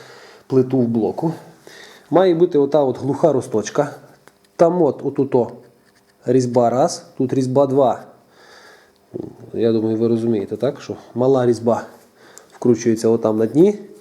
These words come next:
От її тут видно. А велика різьба отут. Е, значить, зовнішні контури довільні, ну, але треба витримати більш-менш, щоб все стало,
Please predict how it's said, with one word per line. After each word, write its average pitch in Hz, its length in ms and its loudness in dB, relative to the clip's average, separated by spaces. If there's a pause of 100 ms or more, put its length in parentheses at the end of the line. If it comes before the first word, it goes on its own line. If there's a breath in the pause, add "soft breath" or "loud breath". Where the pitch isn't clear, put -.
(1120 soft breath)
От 127 220 0
її 147 140 4
тут 139 200 -2
видно. 170 340 4 (1700 soft breath)
А 117 100 0
велика 156 320 2
різьба 147 260 0
отут. 143 360 -2 (1500 loud breath)
Е, 131 120 0
значить, 165 480 -2
зовнішні 196 500 2
контури 175 520 2 (260 loud breath)
довільні, 208 640 2
ну, 185 140 2
але 165 180 2
треба 160 280 0
витримати 170 460 0
більш-менш, 160 420 -2
щоб 120 320 -4 (440 loud breath)
все 156 200 0
стало, 151 480 -2